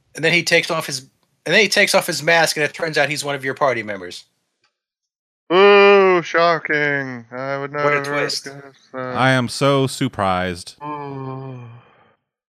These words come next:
Speaker 1: His, his name is also Crow.
Speaker 3: Of course it fucking is.
Speaker 1: Yes. But they, they do a better job of, of disguising him than they did f-,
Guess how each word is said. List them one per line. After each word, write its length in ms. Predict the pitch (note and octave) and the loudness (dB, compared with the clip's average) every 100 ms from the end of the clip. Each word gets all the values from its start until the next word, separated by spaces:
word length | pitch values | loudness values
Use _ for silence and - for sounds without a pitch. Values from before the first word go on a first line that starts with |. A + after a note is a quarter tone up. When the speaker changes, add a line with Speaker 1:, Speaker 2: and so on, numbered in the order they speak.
| _ _ _ _ _ - | _ _ _ _ _ -16
Speaker 1:
His, 200 | C#3 - | -12 -8
his 220 | D3+ D3 | -4 2
name 160 | F3+ E3+ | 2 2
is 140 | D3 | 2
also 360 | D#3+ D#3 D#3 B2 | 2 2 -2 -4
Crow. 420 | - B2+ G2+ F2 | -2 -2 -2 -6
Speaker 3:
Of 840 | - _ _ _ _ _ _ - | -12 _ _ _ _ _ _ -6
course 200 | D3 A#2+ | -2 -2
it 60 | B2 | -4
fucking 300 | - B2 A#2 | -8 -6 -6
is. 380 | A#2+ D#3+ - - _ _ _ _ _ _ _ _ _ _ _ _ _ | -2 -2 -2 -10 _ _ _ _ _ _ _ _ _ _ _ _ _
Speaker 1:
Yes. 480 | C3+ A#2+ G2+ - - _ _ _ _ _ - - - _ - | -10 -8 -8 -10 -14 _ _ _ _ _ -20 -20 -20 _ -4
But 160 | F#3 G3+ | -2 2
they, 120 | F#3+ | 0
they 280 | D#3 G3 F#3 | 0 0 2
do 200 | G#3 G3 | 2 2
a 40 | |
better 280 | F3+ G3 F3 | 4 4 4
job 340 | D3 E3+ D#3 | 4 4 4
of, 340 | D3 C#3 - _ - | 0 -4 -18 _ -6
of 180 | D3 B2+ | -6 -4
disguising 580 | C3+ - D3 D3 C3+ B2+ | -4 -2 0 0 -2 -6
him 340 | C3 A#2 A2 | -6 -8 -8
than 140 | B2 | -8
they 120 | A#2+ A#2 | -8 -10
did 180 | A#2+ | -12
f-, 200 | A#2 - | -14 -20